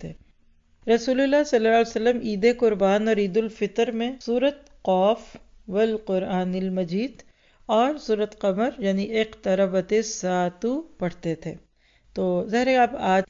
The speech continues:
आप, मैं तो नहीं पढ़ाते, लेकिन जो मर्द पढ़ाते हैं उनको ये बात पता होगी भी और पता लग भी जाए इधर, तो कोई बुरी बात नहीं।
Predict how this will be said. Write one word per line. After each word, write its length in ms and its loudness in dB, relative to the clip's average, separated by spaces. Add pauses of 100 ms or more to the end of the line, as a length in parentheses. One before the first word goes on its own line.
आप, 240 -4
मैं 160 0
तो 120 -6
नहीं 140 -2
पढ़ाते, 500 -2
लेकिन 340 -4
जो 120 -2
मर्द 200 -2
पढ़ाते 500 -6
हैं 260 -6 (340)
उनको 280 -2
ये 140 -2
बात 300 -4
पता 220 -6
होगी 400 -2
भी 180 -2
और 300 -2
पता 200 -6
लग 220 -6
भी 140 -4
जाए 280 0
इधर, 180 -4
तो 160 -8
कोई 180 -6
बुरी 200 -4
बात 300 -2
नहीं। 160 -2